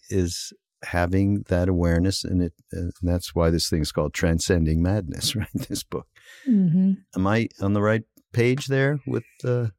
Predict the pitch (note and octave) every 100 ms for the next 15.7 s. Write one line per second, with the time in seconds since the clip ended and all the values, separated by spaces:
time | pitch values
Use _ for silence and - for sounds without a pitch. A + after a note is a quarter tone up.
0 | - A#2+ A#2 A#2+ A2+ B2 A#2+ C3 C3 B2+
1 | C3 A#2 - G#2+ G2 G#2+ G#2 G#2+ G2 -
2 | - - _ _ _ _ _ _ _ -
3 | - B3+ C4+ A3+ G#3+ D4 C#4 A#3+ - -
4 | _ _ _ - A#3 G#3+ G#3 - A#3+ C4+
5 | C4+ A3 G3+ - - - C#4 C4+ A#3 A3
6 | G3 G3 - B3 G3 E3 A3+ A3 G3 F#3
7 | - G3+ F#3+ G#3 G3+ G3+ G3 G3+ F#3+ F#3+
8 | - _ - - - _ _ - A3+ G#3+
9 | G#3 G3 F#3 F3 F3 F3+ - _ _ _
10 | _ _ _ _ _ _ _ - A3 G3+
11 | G3 G#3 G#3+ - G#3 F#3 F3+ F3 - F3+
12 | F3 F3+ F3 E3 F3 - - - G3 F#3+
13 | F3+ F3+ F3 - _ _ _ _ _ _
14 | - - - _ _ _ _ - A3 A3+
15 | A#3+ A3+ A#3+ C4 C#4 A#3